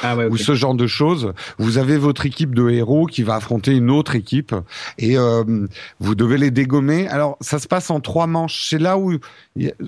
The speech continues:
Speaker 2: c'est pas si inintéressant que ça d'un point de vue stratégique. Ça peut paraître bébête, mais en fait, quand vous utilisez un store, un sort, par exemple, de buff ou de debuff, euh, il y a un cooldown, et ce cooldown va se répercuter sur le combat suivant.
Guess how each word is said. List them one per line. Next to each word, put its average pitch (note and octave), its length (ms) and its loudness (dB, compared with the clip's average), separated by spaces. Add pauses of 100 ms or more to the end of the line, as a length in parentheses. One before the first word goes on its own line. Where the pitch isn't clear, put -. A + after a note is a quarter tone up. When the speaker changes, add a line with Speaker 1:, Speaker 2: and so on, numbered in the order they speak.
(120)
Speaker 2:
c'est E3 220 -2
pas A3+ 180 -2
si G3+ 300 -4
inintéressant E3 680 -2
que B2+ 80 -8
ça D#3+ 140 0
d'un C#3 140 -2
point C#3 140 -2
de B2 40 -2
vue C3+ 120 -2
stratégique. A2+ 680 -4 (180)
Ça A2 200 -2
peut D#3+ 160 2
paraître E3+ 380 0
bébête, C#3 520 0 (380)
mais B2+ 240 2
en C#3 100 0
fait, F3 300 -2
quand C#3 160 -2
vous C3 180 -2
utilisez D#3+ 400 0
un C#3+ 140 0
store, D#3 500 -2
un C3 200 0
sort, D#3+ 420 -2
par A2 160 -4
exemple, B2+ 360 -2 (280)
de G#2+ 120 2
buff A#2+ 400 0
ou A#2+ 40 -4
de G2+ 100 -8
debuff, A2+ 540 -2 (440)
euh, A2+ 360 2
il G#2+ 80 -2
y B2 40 2
a C3 60 2
un C3+ 60 -2
cooldown, D3 680 0 (360)
et A2 80 -6
ce C3 140 -4
cooldown D#3+ 720 0
va C3+ 180 0
se - 100 -8
répercuter D#3 600 -2
sur D#3 140 -2
le B2+ 60 -4
combat D3 280 0
suivant. C3 480 -4